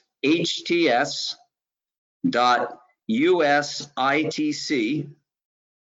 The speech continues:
dot G O V. So that's H T S U S I T C dot G O V.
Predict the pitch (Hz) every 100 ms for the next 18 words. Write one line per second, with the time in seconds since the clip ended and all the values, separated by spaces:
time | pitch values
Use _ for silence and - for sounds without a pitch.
0 | _ _ _ _ _ 127 127 131 131 131
1 | - - 143 - 147 143 135 135 131 -
2 | - - _ _ _ _ _ _ - -
3 | 107 113 110 110 - - _ _ _ -
4 | - _ _ 120 156 135 - 180 156 113
5 | 156 - - _ _ _ _ _ _ _
6 | _ _ _ _ _ - - _ _ -
7 | 135 170 156 147 147 127 - 131 156 147
8 | 156 156 143 113 117 - - _ _ _
9 | _ _ _ _ 117 120 120 123 - _
10 | 95 92 131 143 147 135 120 110 78